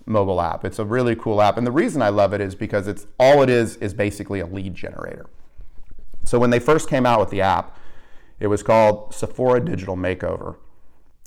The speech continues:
And what it does is you take a selfie of yourself and, uh, well, let's take a selfie. Take a selfie of yourself,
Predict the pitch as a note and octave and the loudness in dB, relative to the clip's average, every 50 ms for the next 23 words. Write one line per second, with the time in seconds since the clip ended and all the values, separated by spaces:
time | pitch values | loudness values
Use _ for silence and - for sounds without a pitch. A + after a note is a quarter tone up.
0 | - - G#2+ G#2+ G#2 A2+ A#2+ A#2 A2+ G#2 G#2 A2 A2 B2 D3 C#3+ - A2 G#2 G2+ | -6 -4 -2 0 2 2 2 2 2 2 2 2 4 4 2 0 -2 -4 -4 -4
1 | F#2 G2+ G#2+ - - A2 - - - - B2 A#2+ C3 - - C#3+ C3+ B2 C3+ - | -4 -2 -2 0 0 0 0 -2 -2 0 2 2 2 2 0 -2 0 0 -2 -4
2 | - - C#3 D#3+ G3+ - - - - - - - - - - - - - - - | -2 0 2 2 2 0 -4 -14 -16 -16 -16 -16 -16 -16 -16 -16 -12 -8 -2 0
3 | G#2 G2+ F#2+ F#2+ G2 G2 G2 G2 F#2+ F#2+ F#2 F#2 F2+ F2+ - - - - - - | 2 2 2 0 0 0 2 4 4 6 4 4 2 -2 -6 -16 -18 -20 -20 -20
4 | - - - - - - - - - - - - - - - - - - - - | -20 -18 -18 -16 -14 -14 -16 -16 -16 -14 -12 -12 -10 -10 -10 -10 -10 -10 -10 -10
5 | - - - - - - - - - - - - - - - _ _ _ _ - | -10 -12 -12 -10 -12 -12 -14 -16 -18 -20 -20 -20 -20 -20 -20 _ _ _ _ -20
6 | _ _ _ _ - - - - - - - - - - - - - - - - | _ _ _ _ -20 -20 -20 -16 -12 -12 -12 -10 -10 -12 -12 -14 -18 -20 -20 -20
7 | - - - - - - - - - - - - - D3 - G2+ - E3 D#3+ D#3 | -20 -20 -16 -14 -14 -12 -12 -12 -14 -10 -4 -2 0 0 0 0 4 6 6 6
8 | D#3 D#3+ E3 D3+ C#3 D3+ C#3+ - E3 D3+ D3+ D3+ D3+ - - | 6 6 4 4 2 2 2 4 6 8 8 8 6 2 -6